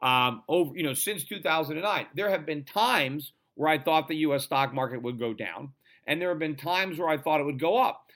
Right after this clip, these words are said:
Most of the time, I thought it was going to go up. There were some times that I thought we would see a decline. In fact, I was one of the few people out there saying if Donald Trump becomes president, that's not negative for the market.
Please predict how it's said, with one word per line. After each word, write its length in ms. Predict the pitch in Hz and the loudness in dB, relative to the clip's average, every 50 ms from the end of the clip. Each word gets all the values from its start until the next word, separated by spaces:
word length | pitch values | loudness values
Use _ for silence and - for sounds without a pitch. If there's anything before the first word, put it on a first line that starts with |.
| _ _ - | _ _ -8
Most 400 | 127 139 190 247 294 440 427 - | -2 2 4 4 4 4 2 0
of 60 | - | -2
the 80 | 165 143 | -4 -4
time, 340 | - - 139 147 160 175 175 | -4 -2 0 0 0 0 0
I 120 | 175 170 | -2 0
thought 220 | - 185 180 185 | 0 0 2 2
it 60 | 185 185 | 2 0
was 140 | 185 151 | -2 -4
going 220 | 139 190 190 190 185 | -4 -4 -4 -4 -4
to 60 | 180 | -2
go 260 | 160 190 185 208 240 | 0 2 4 4 4
up. 180 | 220 - - - 117 | 2 2 -2 -4 -4
There 120 | 127 147 | -2 -2
were 200 | 151 170 214 226 | 0 2 0 0
some 240 | 220 220 226 190 165 | 0 -2 -6 -8 -8
times 420 | - 160 156 160 160 170 165 156 131 | -6 -4 -2 0 0 0 -2 -4 -4
that 100 | 147 135 | -2 -2
I 120 | 139 135 | -2 -2
thought 300 | 131 - 131 139 143 - | -2 -2 -2 -2 -2 -2
we 80 | 143 135 | -4 -6
would 120 | 131 - | -8 -8
see 140 | - - 139 | -6 -6 -6
a 40 | 123 | -6
decline. 520 | 113 113 - 113 95 87 98 127 143 135 _ _ - - - | -8 -10 -12 -10 -8 -8 -8 -8 -10 -12 _ _ -20 -10 -6
In 120 | - 175 | -4 0
fact, 220 | 139 202 190 185 - | 2 2 2 2 2
I 120 | - 165 208 | 2 2 2
was 180 | 240 247 226 | 2 2 2
one 120 | 202 196 180 | 0 0 0
of 80 | 165 | 0
the 80 | 151 143 | -2 -4
few 240 | 139 - 202 240 233 | -4 -6 -8 -8 -6
people 280 | 226 190 160 147 143 | -6 -6 -4 -2 -2
out 220 | 139 135 135 139 131 | 0 0 -2 -2 -2
there 140 | 143 135 131 | -4 -6 -6
saying 300 | - - 147 151 151 151 | -4 -2 -2 -2 -2 -2
if 120 | 143 143 | -4 -4
Donald 320 | 139 143 180 190 185 147 | -2 -2 -2 -2 -4 -4
Trump 260 | - 180 170 160 160 - | -4 -4 -6 -4 -6 -8
becomes 340 | 147 135 156 156 151 135 | -8 -6 -6 -6 -6 -6
president, 500 | - - 202 233 226 180 147 147 151 147 - _ _ _ | -4 -2 -2 -2 -2 -2 -2 -4 -4 -4 -8 _ _ _
that's 240 | 160 170 185 180 - | 2 2 2 2 0
not 260 | 170 170 175 156 135 | 0 0 0 0 0
negative 360 | 143 160 170 165 185 190 156 | 0 0 0 0 0 -2 -4
for 80 | 160 196 | -4 -6
the 80 | 196 | -2
market. 400 | 196 208 233 247 240 - 120 - | 0 0 0 0 -2 -4 -10 -14